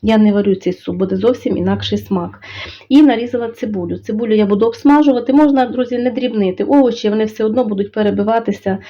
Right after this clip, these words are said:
ем, блендером. І приготувала зубчик часника, я його розрізала, щоб він краще віддав аромат. М, зараз буду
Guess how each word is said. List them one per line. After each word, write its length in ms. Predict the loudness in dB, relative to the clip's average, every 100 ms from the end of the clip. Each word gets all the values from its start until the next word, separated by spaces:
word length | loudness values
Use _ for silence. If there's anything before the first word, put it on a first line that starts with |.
| -20 -20 -20 -8
ем, 720 | -2 2 2 2 2 0 2
блендером. 580 | 2 2 0 0 0 0
І 100 | 0
приготувала 680 | 2 0 0 -2 0 2 2
зубчик 380 | 0 -4 -10 -8
часника, 520 | -10 -8 -2 2 2
я 120 | 2
його 240 | 0 0
розрізала, 600 | -2 -2 0 0 0 0
щоб 160 | 0 -2
він 140 | -2
краще 380 | 0 -2 -2 -6
віддав 300 | -4 -2 -2 0
аромат. 420 | 0 0 -2 -6 -14 -20 -20 -20 -20 -20 -8
М, 520 | -4 0 2 2 0 0
зараз 260 | 0 0 -2
буду 300 | 0 -2